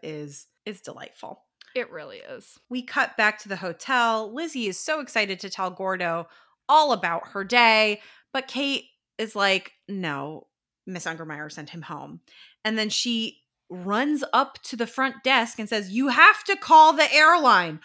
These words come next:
Speaker 1: "What airline, Lizzie? What flight, Lizzie? Wh-, who, what?"
Speaker 2: Again,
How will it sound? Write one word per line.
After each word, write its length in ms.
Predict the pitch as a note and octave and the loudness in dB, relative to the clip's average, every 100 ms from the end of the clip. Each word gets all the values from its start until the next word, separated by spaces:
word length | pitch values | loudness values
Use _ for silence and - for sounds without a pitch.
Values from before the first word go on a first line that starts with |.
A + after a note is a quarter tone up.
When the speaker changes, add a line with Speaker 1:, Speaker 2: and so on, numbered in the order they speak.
| - - _ | -20 -20 _
Speaker 1:
"What 380 | - D#3+ A3+ - | -12 2 2 2
airline, 640 | G4+ A#4+ G4+ A#3+ F3 D#3+ - | 2 4 4 4 2 -4 -6
Lizzie? 480 | F3+ F#3 C4+ D#4 _ | -6 -2 -2 -4 _
What 240 | E3+ A#3 - | 4 4 4
flight, 400 | A4 C5 A4+ - | 2 4 4 0
Lizzie? 480 | G3+ G3+ C#4 E4 - - _ _ _ - | -2 0 2 0 -2 -20 _ _ _ -20
Wh-, 220 | D#2+ - | -12 -10
who, 220 | A#3+ D3 _ C3+ _ _ _ _ - | -10 -14 _ -20 _ _ _ _ -12
what?" 500 | A#3+ D#4 D5+ F5+ - - - - _ _ _ _ _ _ _ _ - | 0 6 6 4 -4 -8 -8 -20 _ _ _ _ _ _ _ _ -10
Speaker 2:
Again, 720 | A#3 C4+ B3+ F#3 E3+ F#3 | -6 0 0 0 -6 -14